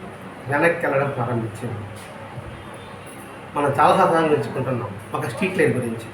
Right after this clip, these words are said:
స్ట్రీట్ లైట్ మన ముందు ఉన్నప్పుడు,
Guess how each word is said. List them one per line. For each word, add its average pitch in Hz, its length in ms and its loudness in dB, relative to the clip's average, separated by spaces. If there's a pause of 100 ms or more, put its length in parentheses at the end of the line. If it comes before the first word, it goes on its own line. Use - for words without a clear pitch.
(840)
స్ట్రీట్ 208 360 6
లైట్ 208 260 10 (1000)
మన 165 140 10
ముందు 160 260 8
ఉన్నప్పుడు, 170 520 8